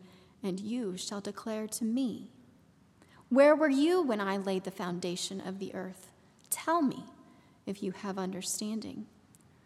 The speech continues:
Who determined its measurements? Surely you know. Or who stretched the line upon it?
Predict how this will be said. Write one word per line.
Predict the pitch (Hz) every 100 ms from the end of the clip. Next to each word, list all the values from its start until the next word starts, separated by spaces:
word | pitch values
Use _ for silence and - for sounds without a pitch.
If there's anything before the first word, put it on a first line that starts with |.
| _ _ - -
Who | 311 320
determined | 285 - 285 269 247
its | 240 -
measurements? | 277 311 254 190 - - - - - -
Surely | - - 269 254 240 220
you | 208 196 214
know. | 196 202 254 - 190 - - - - - - - -
Or | 285 285
who | 381 415
stretched | - - 330 339 -
the | 262
line | 220 233 269 240
upon | - 226 233 190
it? | - -